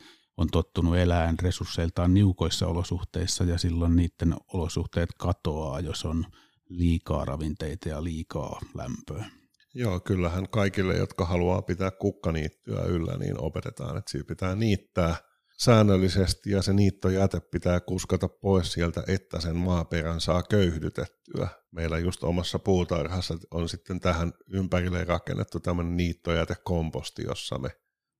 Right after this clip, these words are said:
Speaker 2: tavallaan siirretään ne ravinteet sieltä niityltä puutarhaan, joten tietoisesti köyhdytetään ja rikastetaan ravinnekiertoa eri alueilla. Tästä hyvänä esimerkkinä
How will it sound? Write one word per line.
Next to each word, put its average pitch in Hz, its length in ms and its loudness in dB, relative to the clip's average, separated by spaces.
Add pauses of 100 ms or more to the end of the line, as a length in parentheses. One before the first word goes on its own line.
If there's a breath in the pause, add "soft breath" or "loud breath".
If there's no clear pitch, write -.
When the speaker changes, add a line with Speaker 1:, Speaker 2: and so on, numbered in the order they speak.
Speaker 2:
tavallaan 85 280 -2
siirretään 85 640 -2
ne 101 100 2
ravinteet 85 580 -4
sieltä 85 300 -4
niityltä 90 640 -2 (440)
puutarhaan, 87 800 -4
joten - 280 -8
tietoisesti 90 680 2 (120)
köyhdytetään 87 720 -2
ja 82 80 -4
rikastetaan 80 800 -6 (560)
ravinnekiertoa 85 1000 -6 (400)
eri 92 240 2
alueilla. 92 560 0 (480)
Tästä 120 360 0
hyvänä 104 520 2
esimerkkinä 92 1040 -8